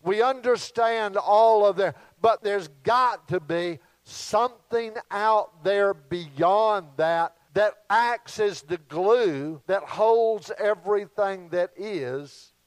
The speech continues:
together. Or it would just all fly away into chaos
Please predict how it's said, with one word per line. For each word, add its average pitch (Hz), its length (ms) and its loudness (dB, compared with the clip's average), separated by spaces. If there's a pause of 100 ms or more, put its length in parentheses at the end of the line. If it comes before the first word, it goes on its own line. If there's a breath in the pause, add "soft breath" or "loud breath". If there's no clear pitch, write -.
(260)
together. 156 600 -8 (640)
Or 185 220 2
it 220 120 -2
would 196 160 0
just 196 380 -6
all 208 400 4
fly 202 420 0
away 190 460 0
into 160 240 -10
chaos 135 760 -6